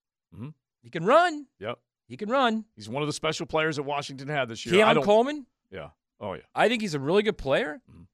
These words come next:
Speaker 2: Is he a guaranteed lock?
Speaker 1: Uh, no, but I like the fact that he is uber talented at his size. I, I haven't seen too many six four cats returning punts,
Speaker 2: No, I
Speaker 1: but
Speaker 2: get
Speaker 1: he,
Speaker 2: it. I
Speaker 1: he,
Speaker 2: get it.
Speaker 1: he's
Speaker 2: Xavier
Speaker 1: pretty good.
Speaker 2: Worthy, A D Mitchell, Xavier Leggett, who I love at South Carolina.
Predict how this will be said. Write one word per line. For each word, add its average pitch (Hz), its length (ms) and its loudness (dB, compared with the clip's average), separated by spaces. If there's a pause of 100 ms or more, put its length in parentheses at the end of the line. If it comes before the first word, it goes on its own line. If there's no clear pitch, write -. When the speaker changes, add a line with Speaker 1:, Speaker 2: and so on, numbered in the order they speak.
Speaker 2:
Is 147 160 -6
he 208 120 4
a 180 40 4
guaranteed 190 540 2
lock? 147 400 -2 (480)
Speaker 1:
Uh, 151 300 -4
no, 180 320 0
but 147 140 0
I 175 180 2
like 165 440 -2
the 123 80 -14
fact 131 360 -4
that 113 120 -8
he 139 320 -6
is 107 480 -8 (160)
uber 185 360 -6
talented 123 560 -6
at 104 160 -4
his 127 200 -6
size. 135 480 -2 (380)
I, 147 240 0
I 156 60 0
haven't 180 160 2
seen 175 180 -10
too 175 120 -6
many 151 120 -6
six - 260 -6
four 143 200 -4
cats 131 400 -2
returning 113 380 -6
punts, 117 280 -4
Speaker 2:
No, 180 80 0
I 226 80 6
Speaker 1:
but 247 60 0
Speaker 2:
get 277 140 6
Speaker 1:
he, 156 60 4
Speaker 2:
it. 139 100 -4
I 175 120 4
Speaker 1:
he, 170 80 2
Speaker 2:
get 208 120 6
it. 196 140 0 (120)
Speaker 1:
he's 127 100 -8
Speaker 2:
Xavier 180 160 6
Speaker 1:
pretty 220 200 4
good. 185 60 2
Speaker 2:
Worthy, 175 380 4
A 156 140 2
D 233 120 0
Mitchell, 185 560 0 (320)
Xavier 151 280 4
Leggett, 120 200 0
who 98 80 -2
I 104 80 2
love 110 220 -4
at 82 60 -16
South 92 240 -10
Carolina. 90 300 -14